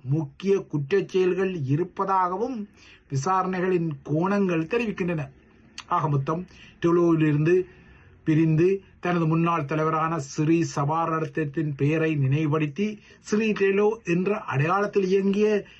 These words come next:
இந்த கட்சி முன்னே ஆட்சியாளர்களின் பராமிலிட்டரி எனப்படும் துணை ராணுவ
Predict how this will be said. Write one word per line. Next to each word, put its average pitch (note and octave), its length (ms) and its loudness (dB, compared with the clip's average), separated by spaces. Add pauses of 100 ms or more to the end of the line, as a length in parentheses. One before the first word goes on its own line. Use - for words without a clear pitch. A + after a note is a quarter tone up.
(140)
இந்த F#3+ 580 2
கட்சி D#3+ 600 -2
முன்னே E3 240 0
ஆட்சியாளர்களின் F3 840 0 (340)
பராமிலிட்டரி F3+ 800 0
எனப்படும் F#3 460 -2 (180)
துணை E3+ 440 0
ராணுவ E3+ 640 -2